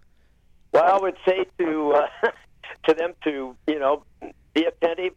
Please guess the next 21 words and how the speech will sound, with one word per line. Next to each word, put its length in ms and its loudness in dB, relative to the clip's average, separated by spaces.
to 200 -4
their, 300 0
their 140 2
classroom 640 -2
teachers, 480 -4
and, 200 -2
and, 380 -2
uh, 140 2
it's, 180 -2
it, 200 -6
learning 440 -2
is 180 2
not 260 4
everything 500 -2
in 140 -2
the 80 0
textbook. 480 -2
Ever-, 220 -2
learning 420 0
is, 160 -6
is 140 0